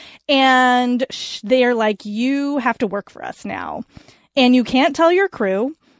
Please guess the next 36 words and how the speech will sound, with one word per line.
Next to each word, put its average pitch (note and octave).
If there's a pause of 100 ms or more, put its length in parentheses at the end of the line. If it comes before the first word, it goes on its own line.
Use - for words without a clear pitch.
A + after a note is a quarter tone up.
(200)
And A#3
we're A3+
gonna D#4
give D4+
you D#4+
all B3
of C4
these C#4
incredibly G#4+
dangerous E4+
jobs C#4
to C4
do. G3+
And A3+
if A#3+
you C#4
mess E4
them D#4
up D#4
or B3
don't C4
do F4
them, G#3+ (260)
like, A3 (120)
we're G#3+
gonna G#3
kill G3
your F#3
sister B3+
or A3+
send A#3
her A3
to A3
this G#3
brutal, G#3+
like, F3+